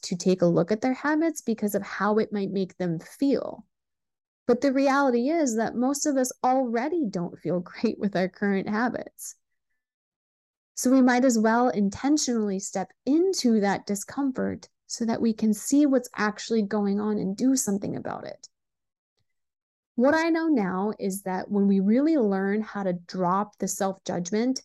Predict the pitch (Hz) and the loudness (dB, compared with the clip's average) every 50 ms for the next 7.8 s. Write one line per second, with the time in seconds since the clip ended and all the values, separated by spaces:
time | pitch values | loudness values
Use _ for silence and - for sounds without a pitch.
0 | _ _ _ _ _ _ _ _ _ _ - - - 247 302 359 415 392 311 226 | _ _ _ _ _ _ _ _ _ _ -8 -2 0 2 4 4 4 2 2 0
1 | 233 269 302 311 254 196 - - - _ - - 214 208 240 285 277 262 - - | 0 0 2 2 0 0 0 -4 -12 _ 2 2 2 4 4 0 -2 -2 -2 -6
2 | 196 190 196 - - - 208 208 208 190 175 - - - - - - 233 233 - | -6 -6 -6 -10 -8 -4 -4 -2 -2 -2 -4 -6 -8 -12 -14 -8 -6 -6 -4 -6
3 | - - - 226 - - - - _ _ _ _ _ _ _ _ _ - 220 202 | -6 -8 -10 -10 -10 -10 -12 -14 _ _ _ _ _ _ _ _ _ 0 0 0
4 | - - 262 269 269 240 170 202 220 214 220 220 220 220 214 208 196 - 180 175 | 2 6 6 8 8 8 8 8 6 6 8 6 6 6 4 4 4 2 -2 -4
5 | - - 196 190 185 180 175 - - 202 202 208 208 202 185 175 170 180 175 - | -2 -4 -2 0 0 0 -2 -2 0 0 2 2 2 0 0 -2 -2 -4 -6 -8
6 | _ - 190 180 180 180 170 175 180 175 - - - 202 196 196 196 196 185 - | _ -6 -4 -2 -2 0 -2 -2 -4 -6 -8 -8 -6 -6 -6 -4 -4 -6 -6 -6
7 | - - - 190 185 180 180 180 175 175 - - - - - 220 | -8 -4 -2 0 2 2 2 2 0 -2 -4 -10 -10 -14 -14 -14